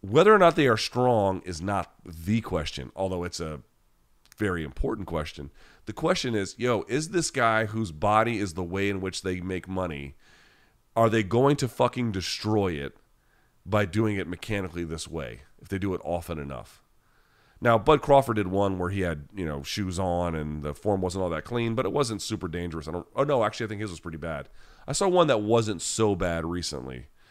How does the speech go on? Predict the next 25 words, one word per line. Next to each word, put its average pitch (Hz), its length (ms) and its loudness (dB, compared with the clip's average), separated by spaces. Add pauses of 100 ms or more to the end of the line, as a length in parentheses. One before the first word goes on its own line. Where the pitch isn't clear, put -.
(400)
But, 120 120 2
you 139 60 2
know, 131 80 4
Bryce 107 320 0
Harper 107 300 0
had 113 120 0
a 104 60 -4
terrible 104 400 0
one. 101 280 0
Tony 104 260 -2
initially, 95 480 -2
although 87 160 -2
he 90 80 -4
has 87 100 -4
since 90 200 -6
cleaned 90 220 -4
it 78 100 -4
up, 87 120 -2
had 85 140 -4
a - 20 -6
terrible 87 360 -2
one. 87 260 -2 (340)
It's - 100 -14
like, 131 120 -2
dude, 151 240 2